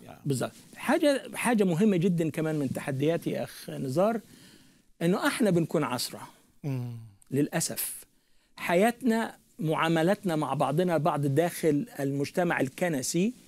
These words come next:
Speaker 2: تلاقي الكنيسة منقسمة، تلاقي، آه، آه، ت-، شلالية وتشرذم،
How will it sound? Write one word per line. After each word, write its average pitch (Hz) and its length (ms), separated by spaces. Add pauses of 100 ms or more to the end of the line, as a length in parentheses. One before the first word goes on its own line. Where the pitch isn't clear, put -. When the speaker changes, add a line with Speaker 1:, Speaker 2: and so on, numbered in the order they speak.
(540)
Speaker 2:
تلاقي 294 220
الكنيسة 190 420
منقسمة، 143 760
تلاقي، 147 600
آه، 143 960 (280)
آه، - 120 (960)
ت-، - 480
شلالية 160 800
وتشرذم، 147 840